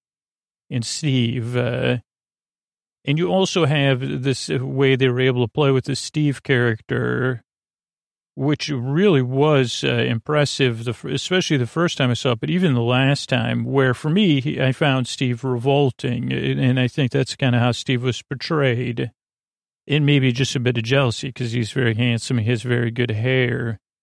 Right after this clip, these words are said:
and he's very confident, like, uh, but, uh, like, he doesn't have, uh, the first, uh, for most of the show, I mean, maybe he starts off likable, but then you're like, "What a slime and a sleaze."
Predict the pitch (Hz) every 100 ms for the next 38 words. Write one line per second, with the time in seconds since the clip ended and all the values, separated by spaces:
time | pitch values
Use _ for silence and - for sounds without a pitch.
0 | _ _ - 139 127 117 127 120 - 151
1 | 156 156 131 120 127 143 123 127 120 -
2 | 131 131 127 123 127 131 139 147 131 123
3 | - 139 139 127 151 123 131 120 117 127
4 | 147 147 151 143 147 131 120 160 160 -
5 | 151 143 135 131 151 143 151 135 151 117
6 | - 143 123 123 127 135 151 139 147 156
7 | 127 - 139 - 139 120 131 123 127 123
8 | 117 123 120 117 123 135 127 123 113 107
9 | 139 139 - 135 127 127 127 123 123 123
10 | 120 - 143 131 127 117 120 120 - -